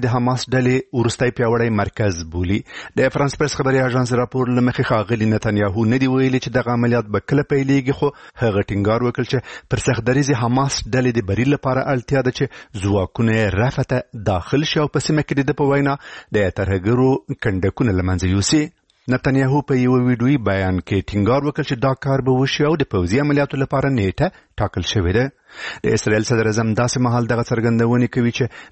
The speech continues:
د مصر په پلازمینه قاهره کې په غزه کې د یوه اوربند لپاره د نړیوالو هڅو په ترڅ کې مرکچیان له حماس سره د یوه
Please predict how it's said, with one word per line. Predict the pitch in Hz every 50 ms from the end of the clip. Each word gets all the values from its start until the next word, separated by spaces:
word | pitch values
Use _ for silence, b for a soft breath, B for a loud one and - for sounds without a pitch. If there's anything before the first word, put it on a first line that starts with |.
| -
د | 110 107 95 87 92
مصر | - - - 156 143 156
په | - -
پلازمینه | 143 139 135 120 127 143 135 139 131 - 143
قاهره | 131 127 127 131 127 131
کې | - - - -
په | 123 113 107 92 85
غزه | 92 90 82 - 147
کې | - 160 156
د | 156
یوه | 151 147 147 147 151 147
اوربند | 147 135 127 139 143 143 143 143
لپاره | - 143 139 135 139 135 123
د | 135 135 135 131 131
نړیوالو | 127 127 127 127 139 139 131 131 117 120
هڅو | - - - 117
په | - - -
ترڅ | 120 131 - -
کې | 127 104 95
مرکچیان | 87 87 - - - - 143 139 160 B B B B B - 113 113
له | 104 85 - -
حماس | 98 92 98 113 139 147 - -
سره | 165 151 151 135 135
د | 143 143
یوه | 139 139